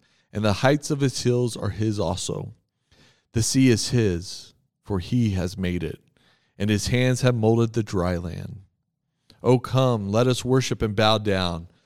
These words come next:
and kneel before the Lord our Maker, for he is our God,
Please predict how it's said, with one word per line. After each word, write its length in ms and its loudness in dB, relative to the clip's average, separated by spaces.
and 180 -4
kneel 320 4
before 380 2
the 120 2
Lord 300 4
our 80 2
Maker, 540 -6
for 160 2
he 320 2
is 160 2
our 100 2
God, 540 0